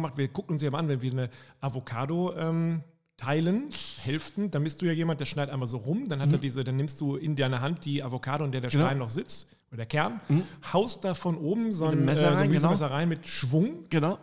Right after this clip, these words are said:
Speaker 1: drehst dann so ganz leicht das Messer, damit auch den Kern und der löst sich dann so raus.
Speaker 2: Genau.
Speaker 1: Ja, hat Julie, glaub ich, probiert. Ist geendet in der zentralen Notfallpraxis in, äh, Bünde,
Speaker 2: Ach,
Speaker 1: weil sie
Speaker 2: du
Speaker 1: sich
Speaker 2: Alter.
Speaker 1: da schön in den, ähm, Mittelfinger geschnitten hat.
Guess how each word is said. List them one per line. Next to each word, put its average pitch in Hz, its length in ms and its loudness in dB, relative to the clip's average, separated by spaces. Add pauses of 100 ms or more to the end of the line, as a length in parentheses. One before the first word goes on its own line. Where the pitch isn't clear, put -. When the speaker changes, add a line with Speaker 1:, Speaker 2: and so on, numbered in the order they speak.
(160)
Speaker 1:
drehst 175 380 -4
dann 180 120 2
so 170 140 -2
ganz 175 240 -4
leicht 170 120 -2
das 143 120 -6
Messer, 165 260 -4
damit 170 320 0
auch 156 80 -4
den 139 220 -4
Kern 202 320 -2
und 208 200 -6
der 180 100 2
löst 175 220 6
sich - 120 -4
dann 151 160 0
so 147 60 0
raus. 113 280 -8
Speaker 2:
Genau. 175 140 4
Speaker 1:
Ja, 139 60 6
hat 147 120 -2
Julie, 214 160 0
glaub 165 160 0
ich, 147 100 -4
probiert. 175 500 -2 (920)
Ist 165 280 -4
geendet 196 400 0
in 165 100 -2
der 160 160 2
zentralen 135 360 -2
Notfallpraxis 202 680 -6
in, 180 320 0
äh, 139 200 2
Bünde, 175 440 4
Speaker 2:
Ach, 165 60 -6
Speaker 1:
weil 151 180 0
sie 156 60 -4
Speaker 2:
du 151 60 -8
Speaker 1:
sich 160 100 -2
Speaker 2:
Alter. 160 160 -4
Speaker 1:
da 151 140 2
schön 180 360 0
in 156 200 -4
den, 139 320 0
ähm, 123 460 -4
Mittelfinger 175 480 -4
geschnitten 170 420 -4
hat. 254 260 -6